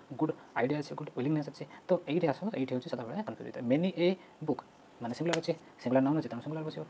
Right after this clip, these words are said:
ଏଇଠି ଠିକ୍। ଆଚ୍ଛା, ମିନିଂ, ଫ୍ଲୋସ୍, ପ୍ଲୁରାଲ ନାଉନ୍ ହେଉଛି ବୁକ୍ସ, ହେଲା, ପ୍ଲୁରାଲ ନାଉନ୍ ଯଦି ହେଇଯାଉଛି, ତାହେଲେ ହେଉଛି କ'ଣ ହେଇଯିବ? ଏଠି ଆର୍ଟିକଲ ବସିବ ନାହିଁ,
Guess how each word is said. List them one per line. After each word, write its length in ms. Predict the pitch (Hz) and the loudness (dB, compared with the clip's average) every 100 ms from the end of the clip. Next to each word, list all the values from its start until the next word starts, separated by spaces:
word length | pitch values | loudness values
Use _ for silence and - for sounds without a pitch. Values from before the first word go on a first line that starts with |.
| - | -10
ଏଇଠି 160 | - 123 | -4 -2
ଠିକ୍। 160 | 147 - - - - | -2 -6 -18 -16 -10
ଆଚ୍ଛା, 140 | - 127 | 0 6
ମିନିଂ, 280 | 165 190 127 - - - | 6 6 2 -4 -18 6
ଫ୍ଲୋସ୍, 340 | 165 175 113 - - - | 10 10 10 -2 -18 0
ପ୍ଲୁରାଲ 260 | 147 175 190 | 6 8 8
ନାଉନ୍ 160 | 180 147 | 6 2
ହେଉଛି 240 | 135 117 - - | 0 -4 -10 -4
ବୁକ୍ସ, 240 | 120 160 - - - | 8 8 6 -10 -6
ହେଲା, 160 | 170 - | -4 0
ପ୍ଲୁରାଲ 240 | 147 165 170 - - | 0 0 -4 -10 -2
ନାଉନ୍ 160 | 247 160 | 2 4
ଯଦି 100 | 151 | 4
ହେଇଯାଉଛି, 240 | 127 120 113 - | 2 0 -8 -4
ତାହେଲେ 160 | 131 127 | 0 2
ହେଉଛି 160 | 127 | 0
କ'ଣ 80 | 170 139 | -2 -2
ହେଇଯିବ? 160 | 120 117 - | -4 -6 -10
ଏଠି 140 | - 156 | -4 -4
ଆର୍ଟିକଲ 380 | 131 160 156 123 - - | 0 -2 0 0 -2 -6
ବସିବ 240 | 135 - 139 196 - - | -4 -2 0 0 -2 -8
ନାହିଁ, 260 | 113 120 | -6 -2